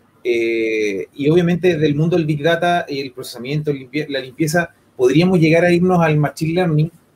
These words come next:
donde podemos hacer incluso análisis de com-, del lenguaje natural, por ejemplo, de los comentarios que deja la gente en la casilla de sugerencias, reclamos o en alguna herramienta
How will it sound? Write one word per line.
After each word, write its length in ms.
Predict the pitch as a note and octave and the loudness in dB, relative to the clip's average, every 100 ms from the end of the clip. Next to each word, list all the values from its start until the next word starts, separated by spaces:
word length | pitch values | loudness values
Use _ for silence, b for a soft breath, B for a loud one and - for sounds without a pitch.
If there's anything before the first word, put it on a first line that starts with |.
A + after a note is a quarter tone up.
| - | -4
donde 220 | C#3 C#3 | 0 2
podemos 280 | C#3+ D3+ D#3 | 2 2 0
hacer 120 | D#3+ | -2
incluso 380 | D3+ F3+ F#3 G3 | 0 0 0 0
análisis 400 | E3 F3+ - D#3 | 0 0 0 0
de 140 | D3 | 0
com-, 240 | D3 C#3 B2 | -2 -8 -4
del 200 | B2+ B2 | -4 -2
lenguaje 320 | A#2+ D3 F3 | -2 -2 0
natural, 460 | D#3+ B2+ D3 E3 D3+ | -2 2 2 2 0
por 100 | D3 | -2
ejemplo, 420 | D#3+ D#3 D#3+ E3+ | -2 -2 0 4
de 120 | D3 | 4
los 140 | C#3+ | 2
comentarios 480 | - C3+ B2 D#3 E3 | -2 -4 -2 0 0
que 100 | D3+ | 0
deja 200 | D3+ E3 | -2 0
la 100 | D#3 | -4
gente 500 | - E3+ E3+ G3 G#3 b b b | -2 -4 -2 -2 -4 b b b
en 280 | C#3+ C3 D3 | 0 2 2
la 160 | C3+ B2+ | 2 0
casilla 360 | - E3 F3 | -2 2 4
de 120 | D#3 | 4
sugerencias, 680 | C#3+ D3 C3+ D#3+ F3+ F3 D3+ | 0 -2 0 2 2 0 -2
reclamos 640 | B2+ B2 D3 D#3+ F3 E3+ E3 | -4 -2 0 2 2 0 2
o 300 | D3 C#3+ C#3 | 2 2 0
en 80 | |
alguna 360 | B2+ B2+ D3+ D#3 | -4 -4 0 0
herramienta 680 | D3 C#3+ D3+ E3+ E3+ E3 | 0 -2 -4 -2 -2 -4